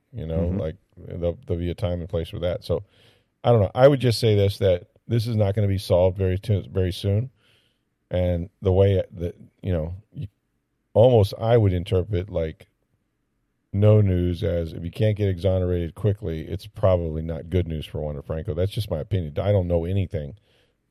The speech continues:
Speaker 1: uh, about what may or may not have occurred,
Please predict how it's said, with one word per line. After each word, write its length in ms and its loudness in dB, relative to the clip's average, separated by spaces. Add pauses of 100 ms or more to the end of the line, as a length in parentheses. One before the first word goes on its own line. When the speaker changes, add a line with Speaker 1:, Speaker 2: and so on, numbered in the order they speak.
Speaker 1:
uh, 340 -6
about 460 -6
what 300 -4 (240)
may 160 0
or 120 0
may 140 -2
not 120 -4
have 160 -8
occurred, 440 0